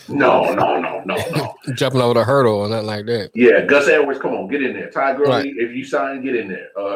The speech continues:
Speaker 2: or
Speaker 1: Mm-hmm.
Speaker 2: Justice Hill, somebody. But, you know, goal line, pretty sure Lamar's not that, not the running, running
Speaker 1: Mm-hmm.
Speaker 2: game in that, that area.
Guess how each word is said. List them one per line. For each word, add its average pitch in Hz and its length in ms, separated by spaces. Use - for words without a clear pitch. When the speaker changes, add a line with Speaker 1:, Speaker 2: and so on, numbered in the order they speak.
Speaker 2:
or 101 160
Speaker 1:
Mm-hmm. 113 180
Speaker 2:
Justice 131 300
Hill, 143 220
somebody. - 720
But, 104 300
you 110 140
know, 101 340
goal 139 260
line, 139 680
pretty 143 240
sure 117 280
Lamar's 95 460
not 85 220
that, 107 240
not 101 260
the 90 80
running, 95 480
running 98 300
Speaker 1:
Mm-hmm. 87 100
Speaker 2:
game 87 160
in 82 60
that, 87 320
that 92 220
area. 92 320